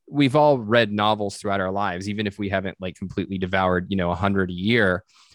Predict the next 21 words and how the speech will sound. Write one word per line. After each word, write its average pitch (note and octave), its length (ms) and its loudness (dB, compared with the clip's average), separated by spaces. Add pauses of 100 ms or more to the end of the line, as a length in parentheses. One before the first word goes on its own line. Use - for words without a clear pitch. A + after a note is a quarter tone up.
(120)
Whereas, G2 500 0 (300)
like, F#2 240 -10
once A#2 220 2
you A#2 60 -4
get A#2 120 -2
into F#2 80 -6
screenplays, F#2+ 920 -2 (480)
that's B2+ 220 2
something A#2+ 280 0
that's, G2+ 220 -4
like, F#2 160 -4
less G2+ 360 0
familiar. G2 840 0 (340)
And F#2+ 540 0 (180)
there's G#2 260 -2
just - 280 -4
a G#2+ 40 0
lot G2+ 300 2
of G2+ 240 -2
conventions G2 920 -4
that F2 180 -2